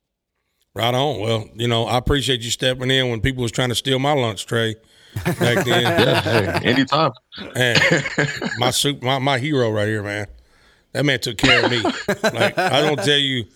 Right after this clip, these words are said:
Speaker 1: I appreciate that, man. Like, we both thirty,
Speaker 2: Mm-hmm.
Speaker 1: looking good. I'm, I'm look, look, Jeff, you don't know, like, I'm looking
Speaker 2: Woo!
Speaker 1: good, Jeff. It's all because, yeah, it's all because of you, baby. Texas, yeehaw. Um,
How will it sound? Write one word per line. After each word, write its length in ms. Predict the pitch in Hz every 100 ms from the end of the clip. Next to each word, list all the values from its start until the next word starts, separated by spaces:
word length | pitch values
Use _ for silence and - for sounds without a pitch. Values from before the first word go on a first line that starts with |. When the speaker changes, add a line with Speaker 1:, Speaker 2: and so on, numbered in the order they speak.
| - - -
Speaker 1:
I 60 | -
appreciate 640 | 110 - 160 123 113 92
that, 240 | 92 87 78
man. 280 | 82 82 80 - _ - - -
Like, 80 | 104
we 80 | 135
both 240 | 139 127
thirty, 380 | - 143 139 135
Speaker 2:
Mm-hmm. 680 | 90 - _ 127 - 131 120
Speaker 1:
looking 300 | 135 117 127
good. 420 | 123 131 135 127 117
I'm, 200 | - 127 151
I'm 260 | 120 143
look, 160 | 143 123
look, 300 | 139 139 -
Jeff, 340 | 110 139 139 127
you 100 | 147
don't 160 | 180 160
know, 200 | 156 127
like, 300 | 123 120 - - 175 -
I'm 300 | 185 123 165
looking 180 | 156 -
Speaker 2:
Woo! 60 |
Speaker 1:
good, 300 | 466 554 554
Jeff. 340 | 135 139 110 -
It's 100 | 131
all 180 | 156 165
because, 200 | 139 160
yeah, 220 | 214 - - -
it's 120 | -
all 140 | - 165
because 320 | 170 170 175
of 60 | 175
you, 120 | 185
baby. 140 | 156
Texas, 480 | 143 - 233 - 98
yeehaw. 720 | 120 226 - - - - - - 160 - - - - - -
Um, 520 | 160 180 170 151 123